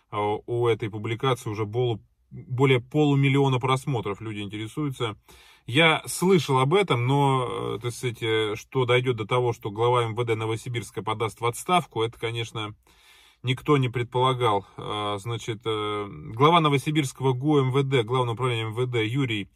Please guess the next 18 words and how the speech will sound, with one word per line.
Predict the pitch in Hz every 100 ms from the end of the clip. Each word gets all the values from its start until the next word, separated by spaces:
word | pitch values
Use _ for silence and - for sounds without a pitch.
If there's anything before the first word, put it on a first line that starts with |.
| _ _ _
Стерликов | - - 160 139 143 143 185 - _ _ _ _ _ _ - -
покинул | 135 185 156 139
пост | 180 180 -
на | 123
фоне | 160 143
скандала | 120 135 135 160 147
с | 120 143
аудиозаписью, | 135 123 123 113 113 98 110 - 147 156 - _ _ _ -
на | 131
которой, | 156 151 156
предположительно, | 139 139 143 147 151 143 123
сотрудница | 151 143 160 143 117 -
главка | 107 127 170 202 - 101 104 -
требует | - 151 147 131 120
выполнять | 117 131 135 127 -
план | 139 135 104 - -
по | 147
протоколам | - 110 120 117 139 156 190 190